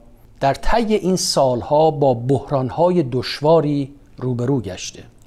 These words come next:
ترور رهبران سیاسی، چندین رکود شدید اقتصادی،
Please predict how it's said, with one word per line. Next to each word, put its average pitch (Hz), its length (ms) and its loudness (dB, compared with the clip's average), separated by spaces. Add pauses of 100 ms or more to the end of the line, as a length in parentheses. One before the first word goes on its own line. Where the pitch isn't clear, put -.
(240)
ترور 156 420 2
رهبران 131 600 0
سیاسی، 170 800 -4 (640)
چندین 143 640 0
رکود 131 480 0
شدید 127 500 -4
اقتصادی، 123 1040 -6